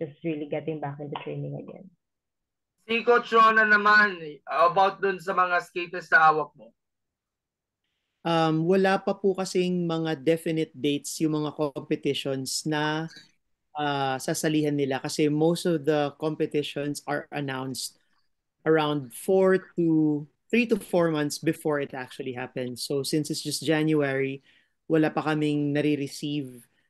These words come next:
Speaker 3: na definite dates for the competitions. But we are us-, we are aware naman po of what are the usual competitions that happen within the year. Kumbaga, um, like for example,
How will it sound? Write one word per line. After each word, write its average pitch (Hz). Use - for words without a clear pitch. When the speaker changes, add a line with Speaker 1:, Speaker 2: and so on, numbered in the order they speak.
Speaker 3:
na 151
definite 151
dates 135
for 147
the 139
competitions. 135
But 175
we 214
are 214
us-, 196
we 180
are 180
aware 175
naman 151
po 135
of 143
what 170
are 170
the 160
usual 190
competitions 147
that 143
happen 143
within 135
the 135
year. 139
Kumbaga, 139
um, 139
like 139
for 165
example, 151